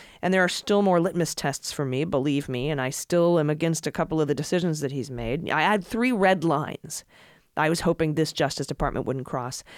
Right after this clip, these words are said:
and they, they eliminated two of them for me this week, so now there's only one left.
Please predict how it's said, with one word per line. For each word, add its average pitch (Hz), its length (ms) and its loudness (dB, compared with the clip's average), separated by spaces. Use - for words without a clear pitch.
and 175 180 2
they, 185 360 4
they 180 260 4
eliminated 202 540 4
two 277 220 6
of 202 100 6
them 185 280 0
for 190 240 2
me 185 300 2
this 175 240 0
week, - 400 -2
so - 120 -6
now 175 120 2
there's 175 140 4
only 170 200 4
one 160 220 2
left. - 320 -4